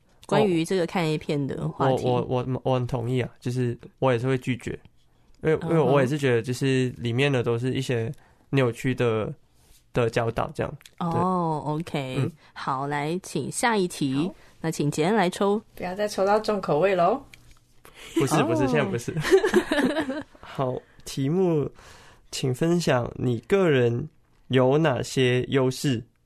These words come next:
Speaker 1: 嗯。
Speaker 2: 请举例说明。
Speaker 1: 可以自己回答，也可以指定别人。
Speaker 2: 好，自己回答。
Speaker 3: <laughs> 真的是很善良。
Speaker 1: <laughs> 哎，你们都好绅士哦。
Speaker 2: <laughs> 哪一些优势？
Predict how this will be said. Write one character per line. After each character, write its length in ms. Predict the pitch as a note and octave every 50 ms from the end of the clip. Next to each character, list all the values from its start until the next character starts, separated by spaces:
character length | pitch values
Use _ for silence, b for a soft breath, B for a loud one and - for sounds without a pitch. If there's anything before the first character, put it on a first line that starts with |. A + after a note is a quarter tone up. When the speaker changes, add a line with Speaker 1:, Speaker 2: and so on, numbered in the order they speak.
| _ _ _ _ _ _ _
Speaker 1:
嗯。 140 | G#3+ A#3+ A#3+ G#3+
Speaker 2:
请 200 | E3 C3+ B2+ C#3 D3
举 160 | - B2 A2
例 160 | A2 C3+ C#3+
说 260 | C#3 - - A#2+ A#2
明。 180 | A#2+ A#2 A2 - - _ _ _ _ _ _ _ _ _ _ _ _ B B B B B B B B B
Speaker 1:
可 120 | - C4
以 40 | C#4
自 120 | - D#4+
己 120 | C4 G#3 G#3
回 160 | - D#3+ D#3+
答， 160 | E3 D3+ D#3
也 60 | D3
可 140 | C#3 - F3+
以 20 |
指 200 | F3+ - - C#3 B2
定 200 | - F#3+ F#3+ D#3+
别 180 | C#3+ C#3+ C3+
人。 320 | B2+ C3+ B2+ - - E3 E3+ - _ _ - - - _ _ _ _ _ _ _ - - _ _ _ -
Speaker 2:
好， 200 | A#2 G#2+ G#2+ G#2
自 100 | - C#3
己 80 | C3
回 140 | A#2+ A#2 -
答。 120 | - D#4+ - - - B4+ D#5 - - A#4+ - - - - F#4+ -
Speaker 3:
<laughs> 600 | C#5 - - D4+ D4 - - F4+ - - - D4 -
真 140 | - D#4 -
的 80 | A3 B3
是 80 | C#4
很 120 | B3+ - -
善 260 | - - B3 A3+ G3
良。 140 | - - - G3+ - -
Speaker 1:
<laughs> 280 | - - - F4 B3+ -
哎， 160 | A#3+ A#3 A3
你 120 | G3 F3
们 100 | E3+ F3
都 100 | F#3+ B3+
好 180 | D4 - D#3+ C#3+
绅 300 | D3+ - - F#3 F3+ F#3+
士 340 | G3+ - - - G3 D#3+ C#3+ -
哦。 100 | D#3+ - - - G#4+ - - - A4 - - -
Speaker 2:
<laughs> 600 | - - - A#4+ - - - - - - - -
哪 240 | - C#3+ B2+ C3 D3+
一 40 | E3
些 360 | D#3 F3+ E3 D3 C#3+ C#3+ - -
优 260 | - C3+ C#3 C3+ C3+ C3
势？ 380 | B2+ - - D3 C3 A#2 A#2+